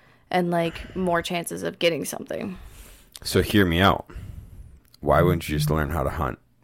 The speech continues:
Speaker 2: before? Post-apocalyptic.
Speaker 1: Oh, yeah, yeah,
Speaker 2: world.
Speaker 1: yeah. No, that's what I'm saying.
Speaker 2: Okay, okay.
Speaker 1: Yeah, yeah, yeah.
Speaker 2: Yeah, 'cause the more shit you could learn. But so not only hunting.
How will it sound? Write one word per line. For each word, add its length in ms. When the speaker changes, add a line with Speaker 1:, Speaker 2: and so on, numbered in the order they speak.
Speaker 2:
before? 600
Post-apocalyptic. 640
Speaker 1:
Oh, 120
yeah, 160
yeah, 100
Speaker 2:
world. 160
Speaker 1:
yeah. 160
No, 200
that's 240
what 60
I'm 40
saying. 460
Speaker 2:
Okay, 420
okay. 400
Speaker 1:
Yeah, 200
yeah, 160
yeah. 800
Speaker 2:
Yeah, 180
'cause 180
the 80
more 240
shit 240
you 120
could 160
learn. 340
But 180
so 100
not 200
only 180
hunting. 680